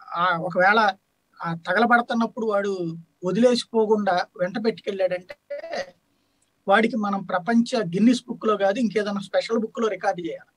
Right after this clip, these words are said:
అట్లాగా ఒకళ్ళో ఇద్దరో ముగ్గురో ఒక కర్ర పట్టుకొచ్చి దానికి ఏది నలభై ఐదు అడుగుల ఎత్తున ఉండేటువంటి దాన్ని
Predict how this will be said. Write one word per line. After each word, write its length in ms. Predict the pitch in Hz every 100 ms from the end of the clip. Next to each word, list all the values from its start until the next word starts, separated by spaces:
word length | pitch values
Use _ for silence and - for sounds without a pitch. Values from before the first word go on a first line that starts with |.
| -
అట్లాగా 300 | 175 175 170 - _ -
ఒకళ్ళో 320 | 180 208 208
ఇద్దరో 320 | 196 175 190
ముగ్గురో 400 | 196 170 175 185 190 _ _ -
ఒక 100 | 175 170
కర్ర 200 | 180 208
పట్టుకొచ్చి 760 | 208 - - 175 - 180 180 _ _ _ 180
దానికి 440 | 180 175 165 165 - _ -
ఏది 200 | 190 196
నలభై 280 | 180 190 190
ఐదు 200 | 180 175
అడుగుల 300 | 170 170 160 160 - _
ఎత్తున 280 | 190 175 220
ఉండేటువంటి 540 | 220 202 196 190 180 170
దాన్ని 560 | 175 202 254 247 170